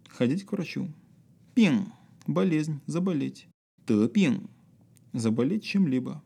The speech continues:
Кан мао. Простуда, простужаться. Фэй ян. Воспаление лёгких. Куан тие ян. Артрит. Тхang мяо пин. Диабет.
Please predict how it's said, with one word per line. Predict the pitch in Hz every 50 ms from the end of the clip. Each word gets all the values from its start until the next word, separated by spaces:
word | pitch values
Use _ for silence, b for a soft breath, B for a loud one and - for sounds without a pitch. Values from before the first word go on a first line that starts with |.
| _ _ - _ _
Кан | - 113 101 107 143
мао. | 180 208 185 - - - - - - _ -
Простуда, | - 208 208 196 - 196 185 165 170 156
простужаться. | - 185 185 185 - 196 160 151 143 143 139 - - - 147 - _ _ _ _ _
Фэй | - - 214 196 147
ян. | 113 95 98 104 98 113 139 147 143 - _ -
Воспаление | - 127 117 - - 127 131 139 151 175 202 208 214 208
лёгких. | 196 170 147 143 135 - - - - - - _ - _ _ _ - _ _ _ _ -
Куан | - 208 180 139 117
тие | - - 131 160 170 139
ян. | 117 - 120 123 131 139 - - -
Артрит. | 170 175 190 - - 147 135 139 - - - _ _ _ _ _ - - _ _ _ - _ _ _ _ -
Тхang | - - 113 110 120
мяо | 156 185 180 165 160
пин. | 180 - 214 180 131 117 - - 165 - -
Диабет. | 143 131 151 190 202 180 147 143 147 - -